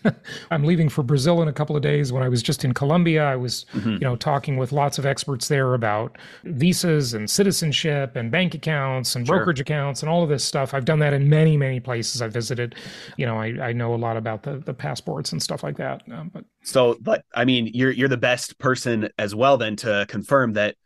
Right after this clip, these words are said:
Speaker 2: typically those other reasons are f-, specific for those other purposes.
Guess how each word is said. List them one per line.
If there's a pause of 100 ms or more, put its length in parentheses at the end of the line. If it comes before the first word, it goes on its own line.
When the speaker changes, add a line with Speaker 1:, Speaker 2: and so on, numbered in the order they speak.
(240)
Speaker 2:
typically (100)
those
other
reasons
are
f-, (220)
specific
for
those
other
purposes.